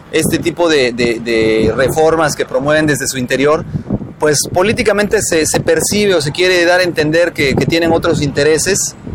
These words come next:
para el sector privado, para aquellos grandes inversionistas, eh, por, por lo que les mencionaba yo. Es muy importante hacer conciencia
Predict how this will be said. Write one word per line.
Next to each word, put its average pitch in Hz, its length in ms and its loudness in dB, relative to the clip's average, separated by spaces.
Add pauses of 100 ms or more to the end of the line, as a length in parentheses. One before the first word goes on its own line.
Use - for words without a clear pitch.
(320)
para 131 280 2
el 127 80 0
sector 160 340 -2
privado, 160 540 2
para 127 240 4
aquellos 147 340 0
grandes 151 560 0 (280)
inversionistas, 147 1000 0 (560)
eh, 127 220 2
por, 139 160 2 (300)
por 156 140 -2
lo 139 100 0
que 156 100 0
les 143 140 0
mencionaba 156 460 2
yo. 160 140 2 (840)
Es 170 80 0
muy 247 140 2
importante 180 960 0 (500)
hacer 139 260 0
conciencia 160 760 2